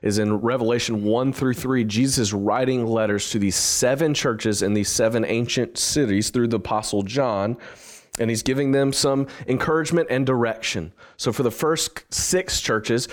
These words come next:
it kinda goes something like this. "Hey, this is what you're doing well, but here's how I need to help you. Here's how you need to repent." And then he gets to this church in Laodicea, and it's quite different. It's unique because there's nothing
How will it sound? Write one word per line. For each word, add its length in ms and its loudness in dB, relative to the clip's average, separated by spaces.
it 80 -12
kinda 180 2
goes 180 2
something 240 0
like 200 0
this. 220 0
"Hey, 260 0
this 260 0
is 120 2
what 220 0
you're 100 2
doing 580 2
well, 600 -2
but 120 0
here's 300 2
how 360 -2
I 80 -4
need 160 2
to 60 0
help 320 0
you. 140 4
Here's 320 2
how 120 0
you 220 2
need 380 2
to 160 2
repent." 440 2
And 140 2
then 100 2
he 80 2
gets 240 2
to 60 2
this 180 0
church 260 0
in 100 2
Laodicea, 480 2
and 100 2
it's 120 -4
quite 560 0
different. 540 -2
It's 200 -4
unique 460 2
because 300 0
there's 200 0
nothing 680 2